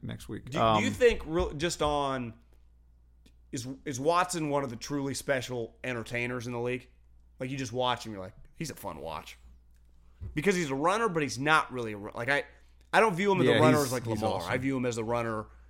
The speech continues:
Speaker 2: He's, he's much closer to Russell Wilson. Like, he's, he's kind of the A F C's Russell Wilson, wouldn't you say?
Speaker 1: And, yeah, what makes him unique, too, is, like, we got to see him be great in college, and we just have this Rolodex.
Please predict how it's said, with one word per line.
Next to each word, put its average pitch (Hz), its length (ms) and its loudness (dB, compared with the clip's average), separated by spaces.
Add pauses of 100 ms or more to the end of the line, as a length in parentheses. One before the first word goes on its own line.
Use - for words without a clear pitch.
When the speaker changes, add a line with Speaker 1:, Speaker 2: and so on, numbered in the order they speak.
(140)
Speaker 2:
He's, 160 180 -4 (140)
he's 151 220 -2
much 143 300 0 (120)
closer 131 320 -2
to 92 60 -8
Russell 98 340 -6
Wilson. 95 380 -8 (180)
Like, 123 100 -6
he's, 170 300 -4 (680)
he's 196 200 -8
kind 240 160 4
of 147 80 -2
the 117 120 -2
A 127 160 2
F 123 80 0
C's 117 280 -4
Russell 104 340 -6
Wilson, 87 520 -8
wouldn't 113 180 -6
you 120 80 -4
say? 127 220 -2 (140)
Speaker 1:
And, 147 200 2 (880)
yeah, 135 240 6
what 131 160 4
makes 135 260 2
him 127 80 4
unique, 107 320 2
too, 104 260 2
is, 98 120 -4
like, 95 160 -4
we 104 80 0
got 104 180 4
to 98 80 -2
see 101 160 -2
him 98 80 0
be 95 140 -4
great 95 320 -2
in - 80 -4
college, 90 600 4
and 98 120 -2
we 98 80 0
just 98 180 -2
have 92 160 2
this - 400 -2
Rolodex. 113 880 6